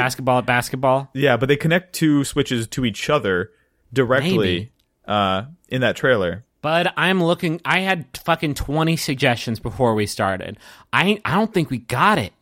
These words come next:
Speaker 2: Hold on a sec. I, I think they set this thread up to be in contest mode, so it's, like, randomizing the suggestions, but I
Speaker 1: It's
Speaker 2: still
Speaker 1: always done that. I don't have,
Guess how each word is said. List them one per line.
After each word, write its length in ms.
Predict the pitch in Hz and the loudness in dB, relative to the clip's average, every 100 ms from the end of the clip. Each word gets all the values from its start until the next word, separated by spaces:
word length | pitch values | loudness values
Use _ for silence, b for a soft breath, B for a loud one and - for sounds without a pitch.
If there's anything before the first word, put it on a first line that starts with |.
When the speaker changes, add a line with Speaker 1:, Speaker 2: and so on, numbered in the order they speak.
| - | -20
Speaker 2:
Hold 240 | - 143 | -4 0
on 140 | 120 98 | 0 0
a 40 | |
sec. 360 | - 98 90 _ _ | 0 -2 -2 _ _
I, 240 | 123 120 - - b b b b _ _ _ _ _ _ _ _ _ _ - | 4 4 2 -2 b b b b _ _ _ _ _ _ _ _ _ _ -6
I 60 | |
think 180 | 131 156 | -2 0
they 100 | 147 | 0
set 260 | - 123 - | 0 -2 -2
this 160 | 117 | -6
thread 220 | - 131 123 | 0 4 6
up 160 | 123 | 4
to 80 | - | 2
be 140 | 117 107 | 0 2
in 160 | 95 | 0
contest 680 | - - 117 107 113 95 - | -6 -4 -4 -2 -4 -6 -4
mode, 400 | 98 95 90 92 | 0 2 2 0
so 160 | - 107 | 2 2
it's, 260 | - - 110 | 2 0 0
like, 100 | 95 | 0
randomizing 600 | 101 98 120 131 131 147 | 2 2 2 2 2 2
the 60 | 143 | -2
suggestions, 460 | 151 143 151 165 143 | -2 0 0 0 -2
but 80 | 120 | 0
I 60 | |
Speaker 1:
It's 80 | 110 | 0
Speaker 2:
still 220 | 143 131 | 2 4
Speaker 1:
always 280 | 151 180 190 | 4 2 0
done 160 | - 185 | -2 -2
that. 120 | 165 | 0
I 80 | 147 | -2
don't 320 | 127 160 190 | -2 -2 -2
have, 340 | 175 190 170 | 0 0 -2